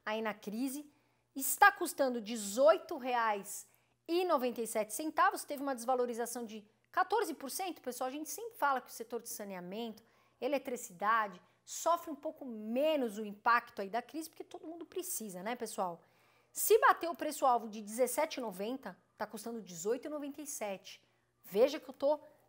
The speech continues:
de olho aí nessa empresa, já comprei, teve uma desvalorização de quatorze por cento. Eu vou comprar o lote de cem, o que totalizaria mil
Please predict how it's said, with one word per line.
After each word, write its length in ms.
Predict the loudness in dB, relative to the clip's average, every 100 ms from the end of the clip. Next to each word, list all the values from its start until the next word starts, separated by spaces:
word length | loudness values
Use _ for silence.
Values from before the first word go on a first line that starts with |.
| _
de 240 | -4 4
olho 300 | 10 12 12
aí 100 | 10
nessa 240 | 6 0 -4
empresa, 480 | -4 2 2 2
já 420 | -4 -10 -2 2 2
comprei, 600 | 0 0 4 4 4 -8 -20 _ _ -4
teve 160 | -2 0
uma 140 | -2
desvalorização 720 | -2 0 0 -2 -4 -6 -6
de 100 | -10
quatorze 560 | -8 -10 -2 2 2 2
por 160 | -8
cento. 460 | -6 -2 0 -2 -8 _ _ _ _ _ _
Eu 300 | 10 12 12
vou 520 | 6 -2 4 8 8 6
comprar 600 | 2 0 0 4 6 6
o 120 | 2
lote 440 | 4 6 4 0
de 140 | -10 -4
cem, 520 | -2 -2 -2 -4 -8 -12 _ _ _
o 100 | -10
que 220 | -8 -10
totalizaria 1040 | -4 -2 0 2 0 2 2 2 2 -2 -4 -8 _ _ -6
mil 500 | 2 4 6 4